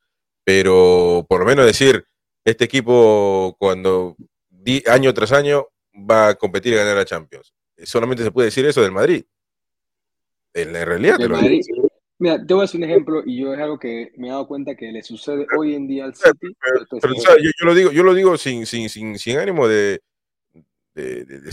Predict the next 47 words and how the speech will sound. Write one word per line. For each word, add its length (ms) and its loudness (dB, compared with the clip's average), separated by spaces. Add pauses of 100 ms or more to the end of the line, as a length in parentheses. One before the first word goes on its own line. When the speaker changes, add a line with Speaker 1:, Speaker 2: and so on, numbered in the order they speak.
(120)
Speaker 1:
de 80 -10
hablar 200 0
mal 140 4
de 100 4
otro 160 0
equipo, 260 -4
o 20 -8
sea, 160 0
es 120 4
la 120 4
realidad. 420 -2 (880)
Speaker 2:
No, 140 -4
no, 100 -4
sí, 100 -6
pero 160 -2
mira, 260 -4
te 80 -10
voy 160 -8
a, 20 -18
te 100 -10
voy 100 -10
a 80 -10
dar 120 -12
este, 220 -20
este 140 -14
contexto. 520 -16 (920)
Yo 220 -2
lo 80 -2
que 60 -8
critiqué 340 -10
de 100 -8
la 120 -8
primera 340 -10
etapa 300 -10
de 100 -16
Florentino 720 -14 (200)
fue 220 -14
que 340 -10 (600)
el 180 -10
proyecto 460 -8
galáctico 640 -8
se 200 -12
le 140 -8
salió 360 -6
de 60 -2
las 160 -8
manos, 300 -10